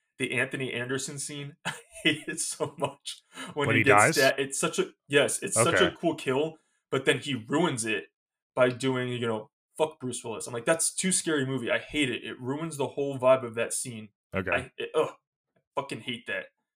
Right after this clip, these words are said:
Speaker 1: They
Speaker 2: Yeah.
Speaker 1: ruined a good moment. Just, but I, that's
Speaker 2: So you
Speaker 1: what
Speaker 2: like the
Speaker 1: Scream Four
Speaker 2: kill
Speaker 1: gets a little
Speaker 2: itself, you just don't like the, the dialogue
Speaker 1: It
Speaker 2: and the
Speaker 1: was ruined.
Speaker 2: humor?
Speaker 1: No, I don't like the kill anymore because I, it ruined,
Speaker 2: Oh,
Speaker 1: it was
Speaker 2: okay.
Speaker 1: ruined with that. It went too far into the comedy with that.
Speaker 2: Mm.
Speaker 1: And I think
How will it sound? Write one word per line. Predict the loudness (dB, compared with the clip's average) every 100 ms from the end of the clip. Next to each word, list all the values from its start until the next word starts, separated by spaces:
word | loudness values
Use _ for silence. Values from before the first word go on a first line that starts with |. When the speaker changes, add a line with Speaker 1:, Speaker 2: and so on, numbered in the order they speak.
| _
Speaker 1:
They | 0
Speaker 2:
Yeah. | 0
Speaker 1:
ruined | -2 -2
a |
good | -2 -2
moment. | -2 -4 -4 -10 _
Just, | -10 -10
but | 2
I, | 2 2 8
that's | 8 8 -2
Speaker 2:
So | 2
you | 6
Speaker 1:
what | 8
Speaker 2:
like | 8
the |
Speaker 1:
Scream | 4
Four | 4 6
Speaker 2:
kill | 6
Speaker 1:
gets | 6
a |
little |
Speaker 2:
itself, | 4 6 8 8 6 0
you | -4
just | -4 -2
don't | 0 2
like | 0 -2 _ _
the, | -4 -4 _ _
the | -6
dialogue | 2 4 6 8 8
Speaker 1:
It |
Speaker 2:
and | 8
the |
Speaker 1:
was | 6
ruined. | 6 4 6
Speaker 2:
humor? |
Speaker 1:
No, | 4
I | 8 8
don't | 8
like | 6 4
the | 2
kill | 4
anymore | 2 0 -4
because | -6 -6 -2
I, | -2 -2
it | -6 -2
ruined, | 0 2 0
Speaker 2:
Oh, |
Speaker 1:
it | 0
was | -2
Speaker 2:
okay. | -2
Speaker 1:
ruined | -2 -2
with | -6 -2
that. | -4 -4 _
It | 2 4
went | 4 2
too | -2 -2 -2
far | 0 0 0
into | -4 -4
the | -4
comedy | -4 -6 -8 -10
with | -10
that. | -10 -8
Speaker 2:
Mm. | -6 -6 -8 -14 -6
Speaker 1:
And | 2
I | 2
think | 2 -4